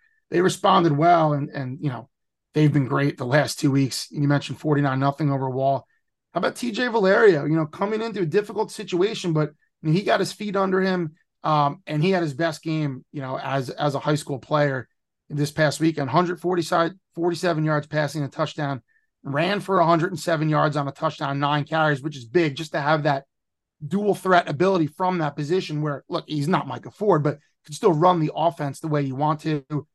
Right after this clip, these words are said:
Tariq Council, I feel like we don't talk about him enough, probably because his best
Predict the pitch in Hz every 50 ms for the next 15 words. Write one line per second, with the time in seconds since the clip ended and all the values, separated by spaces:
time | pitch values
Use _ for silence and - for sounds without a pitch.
0 | _ _ _ _ _ _ _ _ - 170 190 190 190 - 170 160 170 165 - -
1 | 170 160 156 151 - _ _ _ _ _ _ _ - 185 226 214 190 208 196 190
2 | 190 - 190 175 175 175 165 156 160 185 175 156 143 143 160 185 196 185 - 175
3 | 175 185 185 180 170 165 156 160 170 165 151 - - 160 165 131 - 165 160 165
4 | 156 - - _